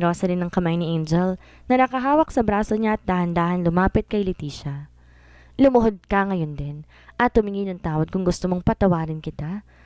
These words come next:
at hindi na alisin ang isa na namatay dahil sa'yo." Tinuro ni Leticia ang sahig habang nanguuyam ang tingin. Bumuka ang bibig ni Rosalyn at tumawa pero walang tunog. Umangat ang dila sa loob ng bibig para mabalat ang pa-,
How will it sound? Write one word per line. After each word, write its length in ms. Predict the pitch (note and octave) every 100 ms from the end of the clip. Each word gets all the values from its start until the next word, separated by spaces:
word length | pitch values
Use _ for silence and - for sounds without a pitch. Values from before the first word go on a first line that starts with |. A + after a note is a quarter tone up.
| - - -
at 160 | A3
hindi 300 | G#3+ F#3 F#3
na 100 | F#3+
alisin 320 | F#3+ G3 G3+ F#3+
ang 80 |
isa 240 | F#3 - G3
na 160 | G3+
namatay 960 | F3+ D#3 D#3 - F3 D#3+ - D#3+ D#3+ E3 - - -
dahil 220 | A3+ G#3
sa'yo." 300 | - G#3+ B3 G#3 - _ _ _ _ _ _
Tinuro 320 | A3 G3+ G3+ G3+
ni 80 |
Leticia 480 | F#3+ E3+ F#3 E3+ F#3+
ang 80 | F3+
sahig 320 | - D3 D3+
habang 320 | F3 E3+ E3+
nanguuyam 560 | E3+ G#3+ A3 A#3+ A#3 A3+
ang 80 | G#3+
tingin. 560 | G3 C#3+ C#3 C#3+ D3+ - - - - _ - - -
Bumuka 400 | A3+ G#3 G3+ F#3+
ang 160 | G3+
bibig 240 | F3+ E3+ E3+
ni 80 |
Rosalyn 480 | D#3 D3 - D3+ D#3
at 80 | F3
tumawa 480 | - F3+ G#3 A#3+ B3+
pero 320 | A3 G3+ F3
walang 240 | E3 E3
tunog. 400 | E3 D3 C#3 D3 D#3+ - _ - - - - -
Umangat 400 | G#3+ G3 G3+ G3+
ang 80 | F3+
dila 320 | E3+ F3 F3
sa 80 | F#3
loob 160 | F3 E3
ng 160 | D#3
bibig 240 | D3+ D3+ D3+
para 240 | F3 E3
mabalat 480 | E3 D#3 F3+ F#3+ F#3+
ang 160 | G3 F#3+
pa-, 240 | F#3